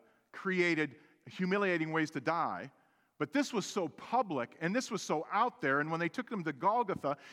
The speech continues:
it wasn't necessarily a hill, or it necessarily even looked like a skull,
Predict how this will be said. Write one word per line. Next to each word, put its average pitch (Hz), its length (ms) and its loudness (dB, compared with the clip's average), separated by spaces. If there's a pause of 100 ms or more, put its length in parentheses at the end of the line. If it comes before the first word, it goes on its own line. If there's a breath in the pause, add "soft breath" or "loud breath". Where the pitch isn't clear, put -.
(120)
it 160 60 0
wasn't 220 360 0
necessarily 202 640 0
a 143 80 2
hill, 202 400 0
or 175 180 0
it 196 60 -4
necessarily 196 640 0
even 190 320 -4
looked 269 180 -2
like 170 200 0
a 139 80 -4
skull, 147 440 -2